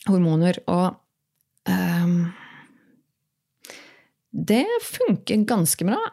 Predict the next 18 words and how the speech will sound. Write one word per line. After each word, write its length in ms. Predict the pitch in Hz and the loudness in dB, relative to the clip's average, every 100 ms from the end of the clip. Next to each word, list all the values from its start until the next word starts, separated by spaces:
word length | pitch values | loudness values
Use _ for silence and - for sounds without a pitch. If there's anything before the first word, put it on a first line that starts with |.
| - | -4
Jeg 140 | 214 | -2
kan 180 | 262 254 | 2 2
gå 200 | 180 226 | 2 -2
en, 200 | 370 330 | -2 -2
eh, 340 | 294 277 269 254 | 0 0 2 0
periode 580 | 285 262 196 214 220 - | 0 -2 0 0 -2 0
uten 640 | 220 185 170 170 175 175 | -2 -2 -2 0 2 0
å, 680 | - 175 175 170 170 175 180 - _ _ _ _ _ - - _ _ - | 0 0 2 2 2 0 -2 -6 _ _ _ _ _ -16 -16 _ _ -6
eh, 600 | - 170 160 165 175 - | -4 -2 -2 -2 -4 -4
uten 380 | 185 156 - 156 | -6 -6 -2 0
å 540 | 156 156 156 156 156 | 0 -2 -2 -2 -4
ha 120 | 156 156 | -4 -4
blødninger, 440 | 156 151 240 415 _ _ _ _ | -4 -2 -4 -6 _ _ _ _
faktisk. 640 | 202 - 453 - - - 208 _ _ - | -12 -6 -4 -4 -6 -12 -18 _ _ -8
Tro 320 | - 151 147 | -2 0 2
det 100 | 156 | 2
eller 280 | 165 190 | 4 4
ei. 60 | 226 | 4